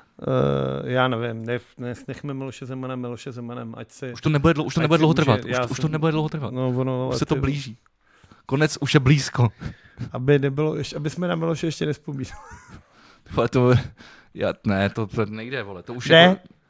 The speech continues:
Speaker 1: Jde.
Speaker 2: Jako, že jsme na
Speaker 1: Neviděl jsi třeba toho, jak, jak, jak byl, jak je za S P D v Evropském parlamentu, ten Hynek Blažko, ten generál,
Speaker 2: Nevím.
Speaker 1: tak je za S P D v Evropském parlamentu.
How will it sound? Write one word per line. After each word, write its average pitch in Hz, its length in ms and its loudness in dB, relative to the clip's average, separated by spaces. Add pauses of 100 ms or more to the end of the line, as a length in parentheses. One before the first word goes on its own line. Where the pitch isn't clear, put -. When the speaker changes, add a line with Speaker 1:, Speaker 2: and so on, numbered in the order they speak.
(600)
Speaker 1:
Jde. 180 320 8 (400)
Speaker 2:
Jako, 113 220 -4
že 123 240 2
jsme 143 180 -2
na 139 100 4
Speaker 1:
Neviděl 175 400 8
jsi 170 140 6
třeba 147 280 6
toho, 143 220 6
jak, 135 300 2
jak, 127 220 0 (180)
jak 123 160 2
byl, 139 380 2
jak 143 260 4
je 143 100 6
za 151 160 2
S - 120 -6
P 147 260 4
D 143 340 4
v - 100 -8
Evropském 139 440 -2
parlamentu, 135 280 -4
ten 131 100 0
Hynek 156 280 -2
Blažko, 135 460 -4 (260)
ten 151 220 -2
generál, 139 640 0 (340)
Speaker 2:
Nevím. 120 140 -6
Speaker 1:
tak 147 140 4
je 165 120 10
za 160 160 6
S 139 160 -2
P 175 260 8
D 185 140 8
v - 100 -2
Evropském 160 460 -2
parlamentu. 143 720 -8